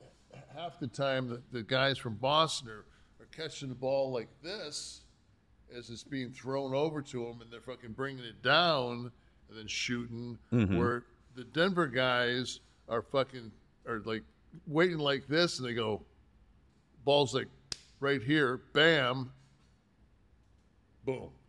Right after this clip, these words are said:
Speaker 2: Right.
Speaker 1: You know, and that's the,
Speaker 2: Keeping it
Speaker 1: that,
Speaker 2: low.
Speaker 1: that's the huge di-, huge difference is the quicker that you,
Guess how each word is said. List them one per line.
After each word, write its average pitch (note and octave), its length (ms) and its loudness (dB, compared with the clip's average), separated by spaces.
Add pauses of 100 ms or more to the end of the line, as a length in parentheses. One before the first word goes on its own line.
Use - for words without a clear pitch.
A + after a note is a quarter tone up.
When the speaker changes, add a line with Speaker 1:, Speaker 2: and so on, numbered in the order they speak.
(140)
Speaker 2:
Right. F2+ 320 6 (320)
Speaker 1:
You - 100 8
know, B2 100 10
and B2+ 220 2
that's F3+ 260 12
the, B2 80 10
Speaker 2:
Keeping G#2 180 10
it G2 60 10
Speaker 1:
that, D#3+ 100 12
Speaker 2:
low. E2+ 340 10 (260)
Speaker 1:
that's E3 360 8
the C3+ 140 6
huge D3+ 440 2
di-, F3+ 180 0 (100)
huge C3+ 380 0
difference D#3+ 480 2
is A2 300 4 (380)
the A#2 100 0
quicker F#3 640 4
that B2+ 320 0
you, - 60 -8